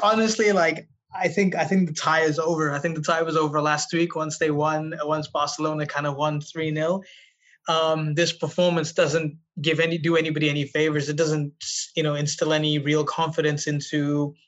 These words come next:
you know, I think into fans, you know, at least into my mind, that they can mount a comeback.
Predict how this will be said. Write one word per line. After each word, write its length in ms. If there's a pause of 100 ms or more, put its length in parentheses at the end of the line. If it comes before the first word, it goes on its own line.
(160)
you 80
know, 100
I 100
think 180
into 160
fans, 680
you 60
know, 140
at 400
least 140
into 160
my 200
mind, 400 (800)
that 120
they 100
can 260
mount 280
a 40
comeback. 580